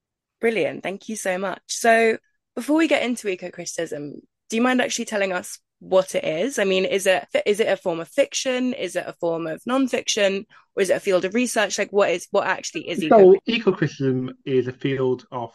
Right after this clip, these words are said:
Speaker 2: kind of critical research, um, like gender studies, like race studies,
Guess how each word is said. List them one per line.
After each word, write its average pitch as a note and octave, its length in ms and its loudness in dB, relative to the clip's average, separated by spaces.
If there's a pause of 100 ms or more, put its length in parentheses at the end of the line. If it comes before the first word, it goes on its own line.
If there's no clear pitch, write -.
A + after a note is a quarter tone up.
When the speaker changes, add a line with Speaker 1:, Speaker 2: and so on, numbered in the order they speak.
Speaker 2:
kind A2+ 240 -12
of - 60 -20
critical C3 340 0
research, C#3+ 760 -2
um, A2 220 -8
like A#2+ 260 -2
gender B2+ 280 2
studies, A#2 440 0 (180)
like A2+ 180 -4
race A#2+ 220 2
studies, A2 580 -6